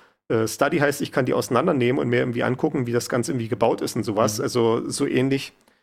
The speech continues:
Speaker 1: wie dieser, äh, Ausnahmeregelung, die wir vorhin hatten, in diesem Paragraph neunundsechzig E, aber noch viel weitergehend im Sinne von, du kriegst sogar den ganzen Quelltext dazu, also alles,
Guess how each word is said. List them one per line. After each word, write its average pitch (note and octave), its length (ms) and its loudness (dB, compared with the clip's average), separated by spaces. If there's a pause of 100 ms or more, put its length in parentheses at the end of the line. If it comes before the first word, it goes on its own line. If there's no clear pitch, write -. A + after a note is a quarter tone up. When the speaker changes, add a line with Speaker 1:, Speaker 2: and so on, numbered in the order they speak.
(180)
Speaker 1:
wie B2 100 -2
dieser, A#2 720 2 (240)
äh, C3 60 -2
Ausnahmeregelung, A#2+ 800 2
die A#2 60 0
wir A2 100 0
vorhin B2 240 0
hatten, D3 180 -2
in A2 80 2
diesem A2 220 -4
Paragraph A2 320 0
neunundsechzig A#2 520 0
E, C#3+ 220 2 (580)
aber C3 200 2
noch C3+ 100 2
viel C3+ 180 0
weitergehend C3 480 2
im C3 120 0
Sinne B2+ 220 2
von, B2 520 -2
du - 80 -12
kriegst D3 220 0
sogar B2 200 4
den A#2 100 2
ganzen A2+ 200 0
Quelltext C#3 400 0
dazu, B2+ 240 -2
also A#2 220 2
alles, B2+ 580 0